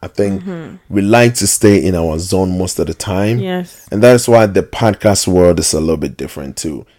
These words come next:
Speaker 1: And, you know,
Speaker 2: In our local dialect, we will say, "Yɛntrɛ yɛ hyiam."
Speaker 1: Yeah,
Speaker 2: Yes.
Speaker 1: yɛntrɛ yɛ hyiam,
Speaker 2: Yes.
Speaker 1: right? Yɛntrɛ yɛ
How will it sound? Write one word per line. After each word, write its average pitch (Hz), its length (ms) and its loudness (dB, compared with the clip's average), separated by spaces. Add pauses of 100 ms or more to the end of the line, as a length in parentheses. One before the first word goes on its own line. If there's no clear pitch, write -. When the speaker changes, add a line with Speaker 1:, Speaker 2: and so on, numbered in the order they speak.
(180)
Speaker 1:
And, 98 480 -4 (560)
you 104 100 -4
know, 87 440 -6 (100)
Speaker 2:
In 202 160 -2
our 185 140 0
local 202 420 0
dialect, 175 460 0
we 175 100 2
will 175 100 0
say, 170 460 -2 (240)
"Yɛntrɛ 185 840 2 (100)
yɛ 175 60 8
hyiam." 156 600 0 (100)
Speaker 1:
Yeah, 104 360 4
Speaker 2:
Yes. 95 360 0
Speaker 1:
yɛntrɛ 117 120 8 (100)
yɛ - 20 6
hyiam, 87 500 -2
Speaker 2:
Yes. 156 200 -4
Speaker 1:
right? 95 400 -2 (180)
Yɛntrɛ 92 320 2 (100)
yɛ - 20 8